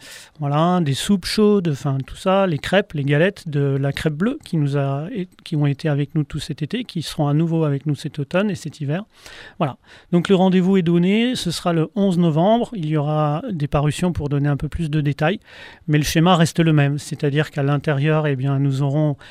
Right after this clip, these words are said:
une animation musicale ou spectacle, un petit coin restauration où les gens pourront s'installer et déguster ce qu'ils achètent, et puis bien sûr une dégustation, euh, de bière locale, puisque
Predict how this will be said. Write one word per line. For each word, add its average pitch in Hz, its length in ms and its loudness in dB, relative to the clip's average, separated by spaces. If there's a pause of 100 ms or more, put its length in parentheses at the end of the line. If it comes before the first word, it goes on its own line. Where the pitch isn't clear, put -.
(220)
une 160 140 4
animation 151 420 4
musicale 147 580 2
ou 156 60 0
spectacle, - 580 -2 (460)
un 220 140 4
petit 208 180 -6
coin 175 200 2
restauration 165 720 0
où 139 100 0
les 135 100 -2
gens 143 180 -2
pourront 139 240 -2
s'installer 151 580 -2
et 147 60 -2
déguster 143 500 -4
ce - 100 -10
qu'ils 135 300 -4
achètent, 170 400 -4 (500)
et 180 100 2
puis 165 220 -6
bien 143 160 0
sûr 185 260 -4
une 156 140 2
dégustation, 147 800 -2
euh, 143 480 -8
de 151 500 -2
bière 147 340 0
locale, 156 520 0
puisque - 400 -8